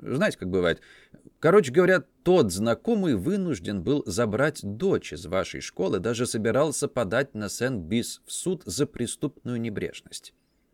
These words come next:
Улыбка сошла с лица мистера Джонсона. Глаза за стёклами очков сузились.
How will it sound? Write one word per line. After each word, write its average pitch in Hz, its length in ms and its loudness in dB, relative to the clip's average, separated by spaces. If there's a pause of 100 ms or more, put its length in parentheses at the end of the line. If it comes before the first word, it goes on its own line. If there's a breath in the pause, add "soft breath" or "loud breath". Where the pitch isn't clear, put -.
(720)
Улыбка - 420 -2
сошла 110 440 -2
с - 100 -10
лица 98 340 -4
мистера 92 440 -8
Джонсона. 73 640 -12 (640 soft breath)
Глаза 110 380 6
за 151 140 6
стёклами 160 640 0
очков 139 440 -2
сузились. - 720 -8